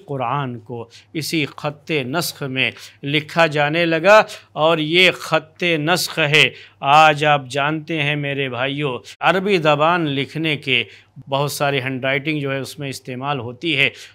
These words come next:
अब कंप्यूटर खोलेंगे तो उसमें बहुत सारी चीज़ें जो है आ जाती हैं, लेकिन आज भी ख़त्ते नस्ख़ ये मौजूद है। ख़त्ते नस्ख़ आज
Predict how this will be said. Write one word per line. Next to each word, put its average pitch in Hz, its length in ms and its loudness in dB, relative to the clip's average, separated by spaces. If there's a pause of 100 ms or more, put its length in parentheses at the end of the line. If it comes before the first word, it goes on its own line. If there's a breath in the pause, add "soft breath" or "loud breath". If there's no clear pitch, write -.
(100)
अब 127 180 -10
कंप्यूटर 143 480 -6
खोलेंगे 165 500 0 (320 loud breath)
तो 151 100 -4
उसमें 147 360 -6
बहुत 170 380 -2
सारी 156 340 2
चीज़ें 135 400 -6
जो 120 160 -10
है 123 160 -8
आ 117 200 -10
जाती 113 400 -14
हैं, 160 180 0 (400 loud breath)
लेकिन 123 580 -2 (140)
आज 135 400 2
भी 147 300 -4 (440 loud breath)
ख़त्ते 160 640 -2
नस्ख़ 160 540 0
ये 139 380 -2
मौजूद 113 760 -12
है। - 100 -18 (680 soft breath)
ख़त्ते 165 580 2
नस्ख़ 190 360 0 (480 loud breath)
आज 156 360 6